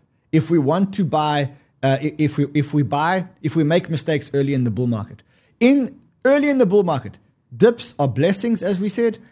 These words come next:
We want, we want the market to dip so we can get exactly what we want. Um, and you can see that what happened when the market actually dipped. I see the Discord's going,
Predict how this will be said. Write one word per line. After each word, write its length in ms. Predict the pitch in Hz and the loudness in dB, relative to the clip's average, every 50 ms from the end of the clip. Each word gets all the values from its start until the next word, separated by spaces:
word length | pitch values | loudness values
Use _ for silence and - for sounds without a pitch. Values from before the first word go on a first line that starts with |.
| _ _ | _ _
We 120 | - 139 151 | 0 2 2
want, 480 | 139 135 160 190 220 214 - - - | 4 4 2 2 2 0 -4 -8 -2
we 120 | 165 165 160 | 2 2 2
want 280 | 131 139 180 214 214 | 4 2 0 0 0
the 60 | - 202 | 0 0
market 320 | 175 175 180 - - 151 | 0 0 -2 -2 -4 -8
to 80 | - 135 | -6 -4
dip 320 | 120 147 208 202 196 - - _ _ | 0 0 0 0 -2 -10 -20 _ _
so 140 | _ - 156 | _ -2 -2
we 100 | 147 139 | -2 0
can 140 | 139 147 139 | 0 -2 -2
get 160 | 147 170 165 | 0 -2 -2
exactly 420 | 143 107 110 151 160 165 - 160 | -2 -2 0 -2 -2 -2 -4 -4
what 180 | 143 139 139 - | -2 -2 -2 -2
we 80 | 117 113 | -4 -2
want. 360 | 135 220 285 320 302 - - - _ _ _ _ _ _ _ _ | 0 0 0 0 -2 -6 -10 -18 _ _ _ _ _ _ _ _
Um, 360 | - 147 151 151 151 156 151 151 | 2 2 2 2 2 -2 -4 -2
and 180 | - 170 165 165 | 0 2 2 2
you 80 | 170 170 | 2 0
can 180 | 170 165 160 | 0 0 0
see 160 | 156 - 254 254 | 0 0 0 0
that 180 | 196 202 - | 0 0 0
what 160 | 127 147 147 127 | 2 0 0 2
happened 480 | 147 233 262 247 - 185 175 175 170 - _ _ _ _ | 0 0 -2 0 -2 -2 -2 -2 -4 -8 _ _ _ _
when 220 | - 175 214 226 | 2 2 4 4
the 60 | 220 196 | 4 2
market 300 | 180 180 185 185 175 156 | 2 2 0 0 0 -2
actually 240 | 156 - - 185 | -2 -2 -2 -2
dipped. 360 | 196 240 277 269 - 262 - _ _ _ _ _ _ _ _ _ _ _ _ _ | -2 0 -2 -4 -4 -6 -10 _ _ _ _ _ _ _ _ _ _ _ _ _
I 120 | - 101 | -8 -8
see 160 | 110 - - 131 | -6 -4 -4 -2
the 100 | 113 117 | -2 -2
Discord's 480 | 98 107 143 143 - - 139 127 110 | -4 -4 -6 -6 -4 -2 -2 -2 -2
going, 300 | - 123 117 113 113 117 | -2 -2 -2 -2 -2 -4